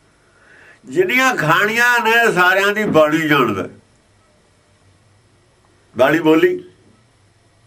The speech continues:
ਤੇ ਅਸੀਂ ਤਾਂ ਜਾਣਦੇ ਨਹੀਂ ਬੋਲੀ ਸਾਰਿਆਂ ਦੀ, ਆਦਮੀ ਤਾਂ ਕੋਈ ਜਾਣਦਾ ਨਹੀਂ। ਤੇ ਪਰਮੇਸ਼ਰ ਦਾ ਜਾਣਦਾ, ਜਾਣਿਆ ਲਾਓ, ਨਾਨਕ ਨਹੀਂ ਜਾਣਦਾ ਲਾਓ ਸਾਰਿਆਂ ਦਾ।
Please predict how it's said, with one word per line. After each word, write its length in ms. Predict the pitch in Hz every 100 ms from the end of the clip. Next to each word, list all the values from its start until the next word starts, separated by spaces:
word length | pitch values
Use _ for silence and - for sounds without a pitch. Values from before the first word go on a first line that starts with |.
| _ _ _ _ _ _
ਤੇ 140 | - 143
ਅਸੀਂ 140 | 185
ਤਾਂ 100 | 202
ਜਾਣਦੇ 380 | 185 180 180 190
ਨਹੀਂ 120 | 175
ਬੋਲੀ 280 | 160 147 135
ਸਾਰਿਆਂ 300 | - 107 95
ਦੀ, 100 | - _ _ _ 123
ਆਦਮੀ 220 | 131 180
ਤਾਂ 120 | 202
ਕੋਈ 140 | 196
ਜਾਣਦਾ 300 | 180 143 104
ਨਹੀਂ। 140 | 85 73 _ _ _ _ _ _ _ _ _ _ _ _ _ _ _ _ _ _
ਤੇ 100 | -
ਪਰਮੇਸ਼ਰ 680 | 214 214 208 202 208 214 226
ਦਾ 200 | 226 247
ਜਾਣਦਾ, 600 | 214 190 185 185 208 226
ਜਾਣਿਆ 500 | 202 190 202 220 208
ਲਾਓ, 580 | 190 185 190 180 147 131
ਨਾਨਕ 400 | 147 190 202 208
ਨਹੀਂ 180 | 220 214
ਜਾਣਦਾ 480 | 190 180 160 151
ਲਾਓ 340 | 135 123 101 90
ਸਾਰਿਆਂ 280 | 123 113 104
ਦਾ। 240 | 95 78